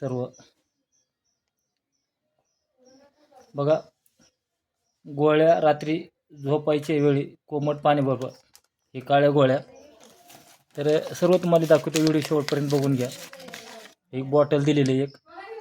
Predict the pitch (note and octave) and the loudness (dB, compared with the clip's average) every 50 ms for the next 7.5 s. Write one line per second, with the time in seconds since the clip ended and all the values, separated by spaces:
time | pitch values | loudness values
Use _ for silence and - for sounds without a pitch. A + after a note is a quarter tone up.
0 | G#4 - - - C3+ D3 C#3+ D#3+ D#3+ D3+ - E3+ E3 D#3+ E3 E3 D#3 - E3 D#3 | -20 -20 -12 -8 -6 0 4 4 4 6 6 6 6 8 8 6 6 4 4 4
1 | D#3+ D#3+ E3+ D#3 - E3 D#3 - E3 E3 D#3+ D#3+ E3 E3 D#3+ - D#3+ E3 - - | 6 6 6 6 4 2 2 2 4 4 6 6 4 4 4 2 2 2 2 -2
2 | - - - - C#3+ C#3+ C#3 - D3 D3 E3+ D#3+ C#3 D3 D3+ - F#3+ - F3+ E3+ | -6 -4 0 0 0 0 0 -2 0 2 2 2 4 2 2 2 4 4 4 4
3 | F3 D#3+ C#3 C3 C#3 C#3 - - - - _ _ _ _ - - _ _ _ _ | 2 0 0 0 -2 -4 -6 -12 -20 -20 _ _ _ _ -20 -20 _ _ _ _
4 | - - C#3 D3 C#3+ D3 D3+ C#3+ D#3+ D#3 D#3 D#3+ D#3+ D#3 D#3 - E3+ E3 E3+ E3 | -20 -16 -12 -8 -4 -4 0 4 4 6 6 6 4 2 2 2 2 4 4 4
5 | D#3+ E3 D3+ D3 C#3 C#3 C3 B2+ - D3+ D#3 - - _ _ _ _ _ _ _ | 4 4 4 6 6 6 6 4 2 -4 -8 -8 -10 _ _ _ _ _ _ _
6 | _ _ _ _ _ _ _ _ _ _ _ _ _ _ _ _ _ - C#3+ C3 | _ _ _ _ _ _ _ _ _ _ _ _ _ _ _ _ _ -10 -6 -4
7 | C#3+ D3+ D#3+ E3+ D#3 D#3 D3 D3+ D#3 | -4 -4 -4 -2 0 0 2 2 0